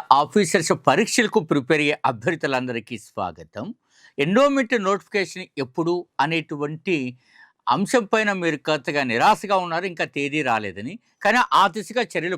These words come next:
ప్రారంభమయ్యాయి. అంతేకాకుండా ఒక గొప్ప ఫ్లాష్ న్యూస్ ఏంటంటే మీరే చూడండి, దేవాదాయ శాఖ విడుదల చేసిన నోటిఫికేషన్. దేవాదాయ శాఖ అంటే దేవాదాయ ధర్మాదాయ శాఖ, ఆంధ్రప్రదేశ్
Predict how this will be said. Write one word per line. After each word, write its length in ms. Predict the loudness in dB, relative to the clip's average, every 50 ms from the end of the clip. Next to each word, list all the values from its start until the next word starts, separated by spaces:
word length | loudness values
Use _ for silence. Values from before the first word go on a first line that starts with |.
| -4 -2
ప్రారంభమయ్యాయి. 680 | 0 0 2 0 0 -2 -4 -2 -2 -2 -2 -2 -4 _ _ _ _ -4
అంతేకాకుండా 540 | -2 -2 -2 -2 -2 -2 -2 -2 -2 -2 -2
ఒక 220 | -2 -2 -4 -6
గొప్ప 420 | -6 -4 -2 -2 -2 0 _ 0
ఫ్లాష్ 500 | 0 0 _ 0 2 4 4 2 0 -4
న్యూస్ 240 | -6 -6 -4 -4 -4
ఏంటంటే 580 | -4 -4 -4 -6 -6 -4 -2 -2 -2 -2 -4 -8 _ _ _ -6
మీరే 260 | -4 -2 -2 -2 -4 -6 -8
చూడండి, 240 | -14 -14 -16 _ _ _ _ _ _ _ _ _ _ -8
దేవాదాయ 720 | -2 0 2 2 4 4 6 6 6 6 4 2 2 2
శాఖ 480 | 0 -2 -2 0 0 0 -2 -2 -4 -4 -4 -4
విడుదల 320 | -2 -2 0 0 0 -2
చేసిన 440 | 0 0 0 0 0 -2 -6 -8 -8
నోటిఫికేషన్. 920 | -6 -2 2 2 2 2 0 -4 -8 -4 -2 -2 -2 -2 -4 -8 -16 -16 _ _ _ _ _ _ _ _ _
దేవాదాయ 560 | 0 2 2 4 6 6 6 6 6 4 2 0 0 -2
శాఖ 220 | -4 -2 -2 -4 -6 -6 -6 -8 _ _ _ _ -8
అంటే 200 | -6 -4 -4 -4 0 2
దేవాదాయ 320 | 2 2 2 2 2 0 0
ధర్మాదాయ 520 | 0 0 -2 0 2 2 2 2 0 -2
శాఖ, 240 | -2 -4 -4 -2 0
ఆంధ్రప్రదేశ్ 680 | 0 0 0 0 -2 -4 -2 -2 -4 -2 -4 -6 -8